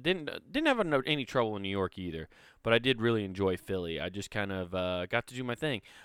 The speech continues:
I think I m-, liked Philly more because, uh, I didn't have to commute everywhere. I didn't have to take trains and buses constantly to get around there.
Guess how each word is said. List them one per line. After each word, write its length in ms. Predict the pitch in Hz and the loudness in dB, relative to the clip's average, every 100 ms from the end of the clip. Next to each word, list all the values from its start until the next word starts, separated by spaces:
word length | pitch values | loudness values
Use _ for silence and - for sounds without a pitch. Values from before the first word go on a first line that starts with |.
| - | -4
I 80 | 135 | 0
think 160 | 180 | 4
I 40 | 160 | 4
m-, 380 | 143 143 123 - - | 4 0 -2 -14 -6
liked 260 | 113 127 | 0 0
Philly 300 | - 135 127 | 0 0 0
more 180 | 113 113 | 2 0
because, 400 | 101 - 104 98 | 0 -2 -2 0
uh, 300 | 98 95 90 | 2 2 2
I 160 | 90 98 | 0 -2
didn't 180 | 143 135 | -4 -6
have 140 | 127 | -8
to 80 | 113 | -10
commute 420 | - 90 98 95 | -10 -10 -8 -8
everywhere. 560 | 71 50 50 - - - _ _ _ _ _ _ _ _ - | -10 -16 -20 -18 -18 -20 _ _ _ _ _ _ _ _ -8
I 520 | 87 87 85 85 85 82 | -4 -2 -4 -6 -8 -6
didn't 280 | 107 123 - | -6 -6 -8
have 240 | 107 - | -10 -8
to 240 | - 87 80 - - _ _ - | -8 -10 -10 -20 -20 _ _ -8
take 220 | 131 - | -6 -6
trains 560 | - 123 120 120 104 | -2 0 0 -2 -6
and 160 | 98 87 | -10 0
buses 540 | 104 101 - 82 76 - | 2 2 -4 -10 -10 -10
constantly 840 | - - 127 120 - 98 - 87 | -10 -6 -6 -6 -12 -12 -12 -12
to 120 | 95 | -10
get 160 | 90 90 | -8 -6
around 380 | 90 90 82 73 | -4 -6 -10 -14
there. 180 | 62 | -16